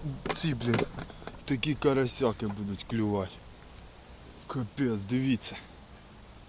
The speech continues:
Я в шокі, клас. <clears throat> Друзі, вже два дебелих і три маленьких. Піде рибалочка. Напишіть комент, кому подобається.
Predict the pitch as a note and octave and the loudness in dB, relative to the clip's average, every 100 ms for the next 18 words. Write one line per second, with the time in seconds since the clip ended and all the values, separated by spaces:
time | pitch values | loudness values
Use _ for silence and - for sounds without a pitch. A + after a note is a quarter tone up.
0 | - - - - - A2 G#2+ A2 G#2+ - | -20 -20 -20 -18 -10 -4 4 4 4 0
1 | - A#2 G2 F#2 G2+ - A2+ A#2+ A2+ G2+ | 0 0 0 -2 -8 -4 2 6 6 6
2 | F#2+ - - - - - - - - - | 0 -6 -16 -20 -20 -20 -20 -20 -20 -20
3 | - - - - - - - - - - | -20 -18 -18 -14 -14 -14 4 4 6 8
4 | B2+ B2+ A2+ A#2+ A2+ G2+ G2 G#2 G#2+ G#2+ | 10 10 10 8 6 8 8 10 10 12
5 | A#2 G#2+ - - - G#2 G#2+ A2+ C#3+ C#3 | 12 10 0 -2 4 10 10 12 12 12
6 | - A#2 B2 B2+ B2+ C3 A#2 G2 F2+ - | 10 4 8 10 12 10 10 8 4 -4
7 | - - - - - - - - - - | -8 -10 -14 -14 -14 -16 -14 -14 -14 -16
8 | - - - - - - - C3+ C3 A2+ | -14 -14 -14 -16 -18 -18 0 6 6 12
9 | B2+ A#2+ A#2+ A2 A#2 G#2 F#2+ - G2 - | 12 12 8 8 8 8 4 0 -4 -8
10 | - - - A2 C3 A2+ B2 - C3 A2 | -18 -18 -2 2 4 6 4 6 6 8
11 | F#2+ - G#2+ G#2 G#2+ G#2 G#2 F#2+ F#2 F2+ | 4 0 0 2 2 4 4 6 2 0
12 | - | -6